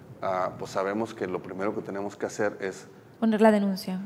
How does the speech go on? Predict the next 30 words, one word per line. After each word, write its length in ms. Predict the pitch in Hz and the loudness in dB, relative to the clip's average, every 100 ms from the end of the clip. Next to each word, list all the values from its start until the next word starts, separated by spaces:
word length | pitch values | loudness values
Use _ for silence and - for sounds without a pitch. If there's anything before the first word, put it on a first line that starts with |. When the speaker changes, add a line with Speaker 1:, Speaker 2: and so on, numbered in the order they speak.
| 214 | -6
Speaker 1:
poner 300 | 110 107 139 | 0 4 6
la 100 | 214 | 8
denuncia, 400 | 170 123 208 202 | 8 8 6 4
por 100 | 147 | 0
supuesto, 680 | 120 - 127 131 - 180 - | -2 2 4 4 2 -2 0
y, 80 | 127 | 2
y, 560 | 113 113 - 107 98 98 | 2 2 0 -2 -2 -4
y, 400 | 104 95 98 101 | -4 -4 -4 -4
y 340 | 95 90 92 85 | -4 -6 -6 -6
exigir 460 | 90 - - 120 | -6 -10 -2 -2
que 100 | - | 0
se 120 | - 98 | -4 -4
nos 160 | 90 | -6
tenga, 460 | - 101 104 101 92 - - - - | -6 -4 -2 -2 -4 -10 -20 -14 -8
que 100 | 92 | -4
se 120 | 95 | -4
nos 160 | 87 | -4
tome 220 | - 107 101 | -2 0 0
una 140 | 101 | -2
prueba 320 | - 98 95 | -2 -2 -2
de 120 | 92 | -2
A 80 | 87 | -2
D 180 | 92 87 | -4 -4
N 160 | 92 90 | -6 -8
para 200 | - 82 | -8 -4
Speaker 2:
Ujú. 120 | 110 | -4
Speaker 1:
buscar 300 | 110 104 90 - - - - - - | -2 -4 -4 -10 -20 -20 -18 -16 -8
a 80 | 95 | -4
nuestro 320 | 90 - - | -4 -6 -10
familiar. 480 | - 87 73 76 | -8 -8 -8 -10